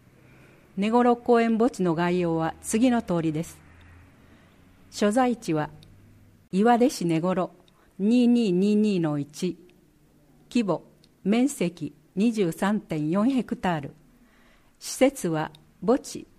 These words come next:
管理事務所、東屋棟、トイレ棟、駐車場、公園、園路、洪水調水池などです。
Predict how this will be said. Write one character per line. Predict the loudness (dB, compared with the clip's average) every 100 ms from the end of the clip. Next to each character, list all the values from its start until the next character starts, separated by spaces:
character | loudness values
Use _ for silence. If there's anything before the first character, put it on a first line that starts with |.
| _
管 | -2 0 0
理 | 0
事 | 0
務 | -2
所、 | -4 -10 -14 _ _ _ -4
東 | -2 0 0 0
屋 | -4
棟、 | -6 -8 -8 -10 _ -20 -20 _
ト | 0
イ | 2
レ | 0
棟、 | -2 -6 -6 -12 -20 _ _ -8
駐 | 0 0
車 | 0 -2
場、 | -2 -2 -4 -6 -18 -20 -20 -6
公 | 0 2 0
園、 | -2 -6 -12 -20 -20 -20 -8
園 | -2 0 -2
路、 | -4 -10 -20 -20 -20 -20 -20 -20 2
洪 | 4 4
水 | 2 -2
調 | -2 0 0
水 | 0 -2 -2
池 | -2 -4
な | -4
ど | -6
で | -8
す。 | -12